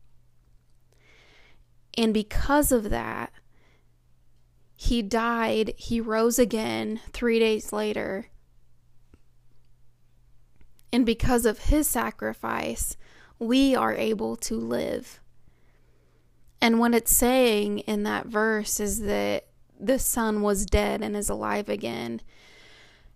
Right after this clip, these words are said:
is that when we're living in sin and we're living in all of the stuff of the world,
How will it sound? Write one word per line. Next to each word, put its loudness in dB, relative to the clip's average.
is 6
that 8
when 2
we're 0
living 0
in -6
sin -2
and -2
we're -2
living -2
in -4
all 2
of 0
the -4
stuff -2
of -6
the 2
world, -4